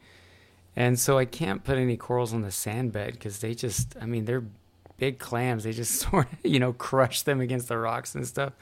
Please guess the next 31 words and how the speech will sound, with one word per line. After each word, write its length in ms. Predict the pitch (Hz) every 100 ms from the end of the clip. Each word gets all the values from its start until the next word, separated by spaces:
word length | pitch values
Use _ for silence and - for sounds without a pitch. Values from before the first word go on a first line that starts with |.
| - - - - - - - -
So 160 | - 127
now 220 | 131 139
I'm 100 | 127
sitting 160 | - -
there 120 | 117
going, 260 | 120 117
"Well, 260 | 123 131 131
maybe 540 | 120 120 127 135 127
I 60 | 120
need 100 | 117
to 80 | 110
get 120 | 117
rid 300 | 120 120 117 107
of 80 |
one 180 | 107 113
of 80 | 110
them 380 | 113 110 110 123
so 160 | -
that 120 | 117 117
I 80 |
have 200 | 113 120
a 40 | 113
little 160 | 113
more 140 | 113 110
room 280 | 110 110 110
in 80 | 110
my 100 | 107
substrate 600 | - 117 - 131 127 -
to 120 | 120
bring 240 | 117 113
some," 380 | - 117 107